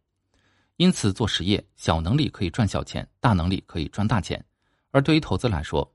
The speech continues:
只有具备对优秀公司的独特眼光、正确的投资理论系统、对商业原理的深刻把握等完整的知识系统，以及沉着、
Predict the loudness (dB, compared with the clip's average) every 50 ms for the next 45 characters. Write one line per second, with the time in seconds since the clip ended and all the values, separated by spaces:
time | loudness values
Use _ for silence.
0 | _ 2 4 6 6 6 4 2 -2 0 0 -2 0 0 0 0 0 0 0 0
1 | 0 -2 0 0 0 -2 -2 -2 -2 -4 -4 -4 -4 -8 -8 -6 -4 -4 -4 -4
2 | -8 -12 -6 0 0 0 0 0 _ _ _ 2 4 4 4 4 2 0 0 -2
3 | -6 -6 -8 -6 -4 -2 -2 0 0 0 0 0 0 0 0 0 0 -2 -4 -8
4 | -10 _ _ _ _ _ _ 0 2 2 4 4 2 2 2 0 0 0 0 0
5 | 0 -2 -4 -4 -4 -4 -4 -4 -2 -4 -6 -6 -6 -6 -4 -2 -2 -2 -2 -2
6 | -4 -4 -2 0 0 0 0 -2 -4 -6 -6 -6 -6 -6 -6 -4 -4 -4 -4 -4
7 | -4 -2 -2 -2 -2 -2 -4 -10 _ _ _ _ _ _ _ 0 0 2 2 2
8 | 0 0 0 0 2 2 2 2 0 0 -2